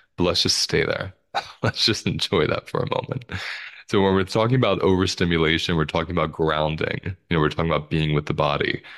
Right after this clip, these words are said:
and the flexibility that Camille brought in. Flexibility means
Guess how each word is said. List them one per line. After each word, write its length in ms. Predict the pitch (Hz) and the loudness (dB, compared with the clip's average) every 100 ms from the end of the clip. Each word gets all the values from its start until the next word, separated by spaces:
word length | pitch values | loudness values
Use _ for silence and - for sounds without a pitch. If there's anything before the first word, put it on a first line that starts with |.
| - - _ - | -20 -20 _ -4
and 160 | 82 76 | 0 0
the 60 | |
flexibility 1000 | 73 - 92 85 - 82 73 73 76 60 | 0 0 0 0 -2 0 4 4 4 0
that 160 | 58 - | -2 -6
Camille 280 | - 71 71 | -6 -4 -2
brought 260 | - - | -2 -2
in. 320 | - - 98 - _ _ _ _ | -4 -6 -10 -16 _ _ _ _
Flexibility 840 | - - 127 - - 87 90 92 | -14 -2 -2 0 0 2 4 4
means 240 | 80 76 | 2 0